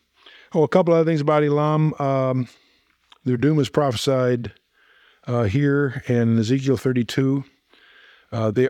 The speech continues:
ultimately are resettled in Samaria when the Assyrians conquer them. Susa is where the book of Esther takes place, if you recall.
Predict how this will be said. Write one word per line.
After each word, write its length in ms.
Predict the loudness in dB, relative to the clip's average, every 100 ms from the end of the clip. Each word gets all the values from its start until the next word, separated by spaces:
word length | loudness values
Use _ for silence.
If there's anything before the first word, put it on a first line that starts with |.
| 0
ultimately 580 | 0 0 0 -2 -2
are 140 | 0 0
resettled 540 | 0 0 -2 0 0
in 140 | -2 -2
Samaria 580 | -2 0 0 0 -2
when 100 | -2
the 100 | -2
Assyrians 500 | -2 -2 -2 0 -2
conquer 340 | -2 -4 -2 0
them. 320 | 0 -2 -6 _ _ _ _ _ _ _ _ _ _ _ _ _ _
Susa 540 | -14 -4 0 0 0 -2
is 220 | -2 0
where 180 | 0 0
the 80 | -2
book 180 | -2
of 80 | -2
Esther 280 | -2 -2 -4
takes 220 | -4 -4
place, 380 | -2 -2 -2 -4
if 160 | -4 -2
you 80 |
recall. 500 | -2 -2 0 0 -2